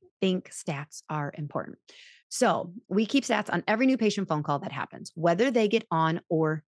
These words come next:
not. So we have the date.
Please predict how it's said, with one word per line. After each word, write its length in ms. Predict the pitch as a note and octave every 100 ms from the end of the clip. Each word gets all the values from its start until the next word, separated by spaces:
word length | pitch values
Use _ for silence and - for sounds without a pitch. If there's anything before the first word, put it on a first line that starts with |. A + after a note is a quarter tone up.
| -
not. 560 | D#3+ C3+ - - - - _ - - -
So 640 | - F#3+ E3+ D#3+ D#3 D#3+
we 200 | - E3
have 180 | D3+ D3
the 60 | D3
date. 500 | E3 F3+ E4+ -